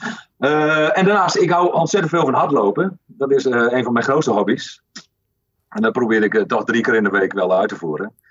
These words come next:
En, eh, nou ja, ook als dat ook weer mogelijk is, ook hier en daar wel eens een loopje, eh, die georganiseerd is. Dat is ook mooi.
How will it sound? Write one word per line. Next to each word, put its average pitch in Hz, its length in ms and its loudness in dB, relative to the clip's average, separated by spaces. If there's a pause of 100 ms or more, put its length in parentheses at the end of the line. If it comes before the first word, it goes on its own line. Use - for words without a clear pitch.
(400)
En, 101 240 -4
eh, 90 500 0
nou 87 200 -2
ja, 90 140 2
ook 110 200 0
als 113 220 0
dat 113 200 -2
ook 131 180 -2
weer 113 220 2
mogelijk 107 360 -2
is, 101 200 0
ook 104 140 -2
hier 107 180 0
en 101 60 0
daar 101 180 2
wel 95 100 -4
eens 92 80 -4
een 104 80 0
loopje, 104 500 0
eh, 104 340 0
die 110 120 0
georganiseerd 113 540 0
is. - 280 -6
Dat 95 220 -10
is 95 100 -2
ook 143 100 -2
mooi. - 300 -2